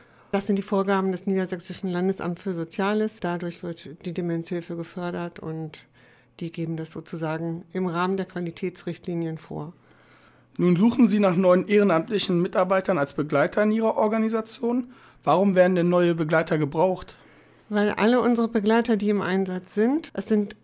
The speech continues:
Speaker 1: sechsunddreißig zurzeit aktiv, die betreuen schon zweiundvierzig Personen in der Häuslichkeit. Und wenn jetzt neue Anfragen kommen, muss ich leider schon sagen,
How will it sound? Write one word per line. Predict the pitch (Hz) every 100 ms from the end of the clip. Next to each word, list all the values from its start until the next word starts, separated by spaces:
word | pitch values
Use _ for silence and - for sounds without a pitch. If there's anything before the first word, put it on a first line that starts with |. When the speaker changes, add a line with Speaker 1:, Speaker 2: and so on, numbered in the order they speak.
| _
Speaker 1:
sechsunddreißig | - 208 214 240 214 202 208 208 -
zurzeit | 202 208 190 185
aktiv, | 180 - 254 254 -
die | 202
betreuen | 190 - 196 196
schon | 196 190 190
zweiundvierzig | - 185 185 202 190 196 -
Personen | 196 180 220 240
in | 185
der | 185 185
Häuslichkeit. | 208 233 233 - 220 208 214 - - - - -
Und | 196
wenn | 190 185
jetzt | 185 -
neue | 196 185 -
Anfragen | 180 208 - 208 214
kommen, | 208 214 202
muss | 196 196
ich | 185
leider | 185 180 196
schon | - 190
sagen, | 175 180 190 202